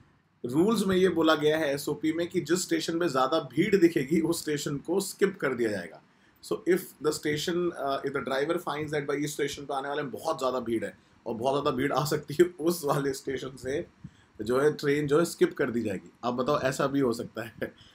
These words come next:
और, अ, जहाँ पे लगेगा कि भाई बहुत ज़्यादा क्राउड होने के चांसेस हैं, या फिर अगर कंटेनमेंट जोन से पास करेगी ट्रेन,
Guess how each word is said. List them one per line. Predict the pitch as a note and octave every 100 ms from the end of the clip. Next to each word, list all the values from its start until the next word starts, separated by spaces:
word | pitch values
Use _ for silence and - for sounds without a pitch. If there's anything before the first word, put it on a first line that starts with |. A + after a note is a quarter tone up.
| _ -
और, | C3 E3+ E3+ -
अ, | C3 C3
जहाँ | A#2+ C3+ D#3
पे | F3
लगेगा | D#3 D#3 D#3
कि | D#3 D#3+
भाई | D#3
बहुत | C#3+ B2 C#3+
ज़्यादा | D3 E3
क्राउड | C#3+ C3+
होने | C#3 C#3
के |
चांसेस | C3+ B2+ A#2+ C#3
हैं, | C#3
या | C3+ C#3
फिर | E3+
अगर | D#3 E3
कंटेनमेंट | - C#3 C#3 D#3 F3+ A3 G3+ C#3+
जोन | D3+ D#3+ D#3+ C3+
से | - D3
पास | C3+ B2+ -
करेगी | C3 B2 B2
ट्रेन, | A#2 C#3